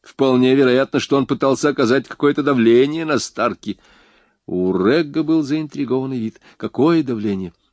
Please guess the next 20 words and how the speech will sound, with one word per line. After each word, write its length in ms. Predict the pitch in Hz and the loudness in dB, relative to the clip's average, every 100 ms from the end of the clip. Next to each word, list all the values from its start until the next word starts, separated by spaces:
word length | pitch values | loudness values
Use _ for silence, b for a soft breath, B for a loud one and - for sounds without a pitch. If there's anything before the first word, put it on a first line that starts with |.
| - | -10
«Ну, 300 | 123 196 117 | -4 2 4
этого 400 | 98 87 87 85 | 4 0 -2 -2
я 120 | 85 | -2
не 100 | 85 | -4
знаю. 440 | 78 85 107 135 - _ _ _ _ _ - | -6 -4 -2 -4 -8 _ _ _ _ _ -6
Если 300 | 98 104 127 | -2 0 0
б 80 | |
я 160 | 123 127 | 2 2
знал, 400 | 107 113 117 123 | 2 2 2 0
все 340 | - - 107 | -2 0 2
было 160 | 110 110 | 2 2
бы 80 | 110 | 0
совершенно 580 | - 113 - 101 104 107 | -4 -6 -6 -8 -6 -2
ясно. 480 | 98 98 - 101 - B B B B | -2 -2 -4 -10 -14 B B B B
Допустим, 800 | 107 117 175 180 - 170 170 156 | -4 -2 -2 -2 -2 0 0 -2
Диксон 540 | 185 190 - - 113 | -4 -6 -4 -2 -2
шантажировал 840 | 107 147 143 131 151 170 123 104 98 | -2 -4 -4 -2 2 4 4 4 2
Старки 600 | - - 92 147 - 110 | -2 -4 -2 -2 -2 0
этими 340 | 120 117 123 | 0 -2 -6
фотографиями. 720 | 110 - 113 98 - 90 90 | -6 -6 -4 -4 -4 -6 -8